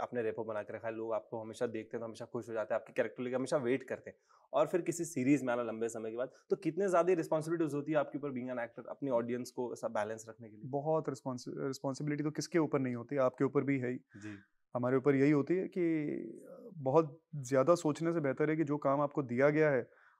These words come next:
Speaker 2: उसमें आप खुद को पूरी तरह झोंक दें।
Speaker 1: हम्म।
Speaker 2: But that you give your absolute best and you give your entire being into that, that's, that's the only thing that you have in your hand। So, it's the same with this show, कि इस शो ने जितनी दफ़ा मुझे अपॉर्चुनिटी दी कुछ करने की, मेरे पर, मेरे अंदर जितना था, मैंने डाल दिया इसमें।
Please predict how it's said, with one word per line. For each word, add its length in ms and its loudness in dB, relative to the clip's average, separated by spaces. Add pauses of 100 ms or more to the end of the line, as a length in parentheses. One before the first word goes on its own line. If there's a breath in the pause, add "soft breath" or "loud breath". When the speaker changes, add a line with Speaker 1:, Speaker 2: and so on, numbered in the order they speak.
(120 soft breath)
Speaker 2:
उसमें 280 2
आप 240 4 (180)
खुद 120 -4
को 80 -2
पूरी 240 0
तरह 160 4
झोंक 220 -4
दें। 100 -12 (300)
Speaker 1:
हम्म। 240 -14 (340)
Speaker 2:
But 120 -2
that 160 2
you 160 0
give 140 4
your 200 4
absolute 560 0
best 340 0
and 100 0
you 120 0
give 140 0
your 160 4
entire 320 4
being 320 2
into 140 0
that, 200 0
that's, 520 -2
that's 380 -2
the 60 2
only 160 0
thing 160 -4
that 120 -2
you 60 -2
have 140 2
in 60 -4
your 100 -2
hand। 140 -6 (600 soft breath)
So, 60 6 (760)
it's 140 -6
the 120 -8
same 120 2
with 100 2
this 180 0
show, 140 -2 (580 soft breath)
कि 400 2 (140)
इस 80 -2
शो 200 2
ने 100 4
जितनी 280 0
दफ़ा 240 4
मुझे 160 2
अपॉर्चुनिटी 480 2
दी 200 4
कुछ 340 -4 (500)
करने 280 8
की, 120 4
मेरे 180 6
पर, 120 8
मेरे 200 10
अंदर 160 8
जितना 220 4
था, 100 4
मैंने 120 0
डाल 160 -2
दिया 140 -8
इसमें। 200 -16